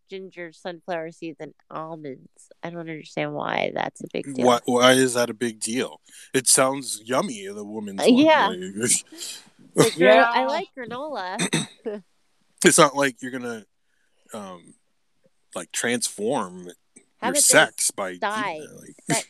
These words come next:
Speaker 1: colored condoms that detect S T, S T Ds?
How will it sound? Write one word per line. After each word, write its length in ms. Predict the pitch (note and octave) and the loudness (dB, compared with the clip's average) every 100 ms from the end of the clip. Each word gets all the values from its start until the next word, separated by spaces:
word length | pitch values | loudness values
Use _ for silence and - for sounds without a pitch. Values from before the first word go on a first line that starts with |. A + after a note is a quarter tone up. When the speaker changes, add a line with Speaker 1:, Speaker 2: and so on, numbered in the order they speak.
| _ | _
Speaker 1:
colored 360 | - A#3+ A#3+ - | -10 -8 -8 -10
condoms 560 | A3+ G#3+ G3+ G3 F3 | -8 -6 -8 -12 -10
that 200 | F#3 E3+ | -8 -8
detect 420 | - - G3 F3 _ | -10 -12 -8 -8 _
S 160 | E3+ - _ | -16 -16 _
T, 140 | - F#3 _ _ _ _ _ _ | -18 -18 _ _ _ _ _ _
S 220 | G#3+ G3 | -8 -8
T 160 | - G#3 | -10 -10
Ds? 380 | F3 F#3 F3+ | -8 -10 -10